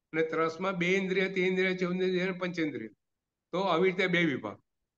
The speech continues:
હવે જીવના ત્રણ રીતે વિભાગ પાડવામાં આવ્યા છે. તો એના ત્રણ વિભાગ કેવી રીતે?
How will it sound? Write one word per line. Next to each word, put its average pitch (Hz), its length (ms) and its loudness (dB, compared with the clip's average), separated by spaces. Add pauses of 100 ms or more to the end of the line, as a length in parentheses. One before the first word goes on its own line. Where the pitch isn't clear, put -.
(260)
હવે 185 260 2
જીવના 214 720 -2 (200)
ત્રણ 233 200 4
રીતે 196 280 4
વિભાગ 165 340 4
પાડવામાં 151 340 0
આવ્યા 127 220 -2
છે. 113 140 -16 (680)
તો 175 60 0
એના 190 640 2
ત્રણ 180 320 0
વિભાગ 190 340 0
કેવી 240 160 0
રીતે? 180 400 -2